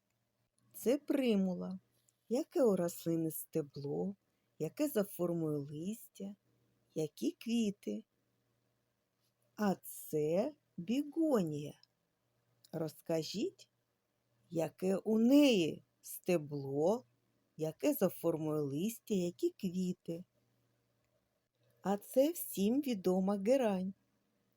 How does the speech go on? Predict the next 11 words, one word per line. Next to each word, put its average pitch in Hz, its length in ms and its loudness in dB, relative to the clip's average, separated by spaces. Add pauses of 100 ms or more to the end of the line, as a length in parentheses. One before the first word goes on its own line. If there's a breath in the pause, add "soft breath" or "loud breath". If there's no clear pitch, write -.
(120)
Яке 196 580 0 (400)
у 269 160 2
неї 277 460 4
стебло, 143 720 -6 (1040)
яке 175 420 2
за 190 140 2
формою 160 480 -2
листя, 160 500 -4
квіти? 175 680 -6 (880)
Це 226 180 4
традисканція. 254 1120 0